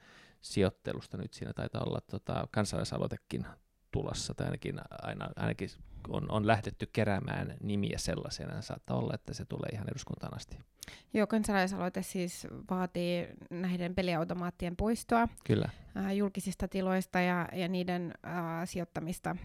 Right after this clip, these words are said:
Speaker 2: johonkin, niin kuin, erilliseen, erilliseen tilaan. Tänään, ää, Veikkauksesta on, on tiedotettu, vai oliko se nyt sit omistajaohjausministeri, joka tiedotti,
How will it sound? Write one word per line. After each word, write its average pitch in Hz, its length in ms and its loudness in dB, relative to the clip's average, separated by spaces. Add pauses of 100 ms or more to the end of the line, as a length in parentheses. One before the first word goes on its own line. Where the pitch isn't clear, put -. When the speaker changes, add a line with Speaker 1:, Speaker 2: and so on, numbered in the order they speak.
(160)
Speaker 2:
johonkin, 175 420 -2
niin 180 120 -2
kuin, 180 240 -2 (220)
erilliseen, 180 600 4 (600)
erilliseen 202 500 10
tilaan. 185 540 12 (360)
Tänään, 180 600 10
ää, 151 640 2 (360)
Veikkauksesta 165 680 4
on, 160 260 2
on 165 140 0
tiedotettu, 165 460 2
vai 147 140 6
oliko 160 240 4
se 175 120 0
nyt 151 180 -4
sit - 180 -4
omistajaohjausministeri, 170 1200 2 (380)
joka - 180 0
tiedotti, 160 760 4